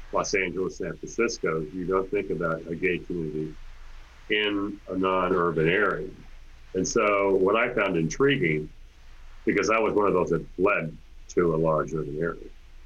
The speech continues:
uh, as a young man, was how does a gay community form in a non-urban area where there are no gay neighborhoods, there are no laws to protect you,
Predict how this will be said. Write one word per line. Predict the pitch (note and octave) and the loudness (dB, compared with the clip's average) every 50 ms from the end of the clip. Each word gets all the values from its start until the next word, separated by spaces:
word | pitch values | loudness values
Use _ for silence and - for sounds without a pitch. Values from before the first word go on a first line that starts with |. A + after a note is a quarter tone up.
| - - - - - - - - - | -18 -20 -20 -20 -20 -20 -16 -6 -4
uh, | F#2+ F2+ E2+ E2 D#2+ D#2+ E2 - - F#2 | -2 -2 0 -2 -2 -4 -4 -4 -4 -6
as | D#2 D2+ | -2 0
a | E2+ | 2
young | E2+ E2+ D#2+ E2+ E2+ E2 | 2 4 2 2 2 2
man, | E2+ E2+ E2 D#2+ D#2+ D#2+ E2 - - - - - - - - - - - - - - - - - - - - - - - - - - - - - - - - | 0 0 0 -2 -4 -4 -6 -10 -16 -18 -18 -18 -18 -18 -16 -16 -16 -16 -18 -20 -20 -20 -20 -20 -18 -16 -16 -16 -16 -18 -20 -20 -20 -20 -20 -20 -18 -6 0
was | G2+ G2+ G2+ G2+ G2 F#2+ F#2+ F#2 F2+ F2 E2 D#2+ - - - - - - - - - - | 2 4 4 4 4 6 4 4 4 2 -2 -4 -8 -14 -18 -20 -20 -20 -20 -20 -20 -20
how | - - A#2 A#2+ B2 B2+ B2+ B2+ B2+ B2 B2 | -10 -4 0 0 2 2 2 4 4 4 4
does | A2+ F2+ G#2+ G#2+ G#2+ G#2 G2+ G2+ G2 F#2+ F#2+ F#2 F#2 - - - - - - - - - - | 4 2 2 4 4 4 4 4 4 4 2 2 -2 -6 -12 -14 -14 -14 -16 -16 -6 -2 -2
a | F#2+ | -2
gay | F2+ E2 G2 G2 G2+ G#2 G2+ | 2 2 2 2 2 2 0
community | - - G2 G2 F#2 F2+ E2 E2+ E2+ D#2+ - - | -2 -2 0 2 2 2 0 -2 -4 -6 -4 -2
form | F2+ F2 E2+ E2+ E2+ E2+ E2 D#2+ - - - - - - - - - | 0 0 2 2 2 2 0 -2 -6 -12 -16 -18 -18 -20 -20 -10 -4
in | F#2+ G2+ | 0 2
a | G#2 | 2
non-urban | G#2 A2+ B2 C3+ C#3 C#3 B2 G#2 F#2+ E2 D#2+ D#2 | 4 4 2 2 2 2 4 4 2 2 0 -2
area | D#2 D2 C#2+ C#2+ - - - - - - - - - - - - - | -2 -2 -4 -8 -12 -14 -14 -16 -18 -18 -18 -20 -20 -20 -20 -12 -2
where | F2+ G2 G2 | 2 2 4
there | F2+ F#2 F#2 | 6 6 6
are | F2+ | 6
no | F2+ F2+ F2 F2+ F#2+ G2 F2 E2+ D#2+ | 4 4 2 2 0 -2 -2 -2 -2
gay | - F2+ F2 F2 | -2 -2 -2 0
neighborhoods, | E2+ E2 D#2 C#2+ C#2 D2 - - - - - - - - - - - - - - - - - - - | -2 -4 -4 -6 -8 -10 -10 -10 -10 -10 -12 -12 -16 -18 -20 -20 -20 -18 -18 -18 -20 -20 -18 -14 -8
there | F2 F2+ | -6 -4
are | F2+ F2 | -4 -2
no | F2+ F#2+ G2+ G2+ G#2 | -2 -2 -2 -2 -2
laws | G2+ G2+ G2+ F#2 F#2 F2+ F2 | -2 -2 -2 -2 -2 -2 -6
to | - - | -8 -12
protect | - - - - F2 D#2+ - - - - | -14 -14 -10 -8 -6 -6 -6 -8 -12 -14
you, | - D#2+ | -14 -14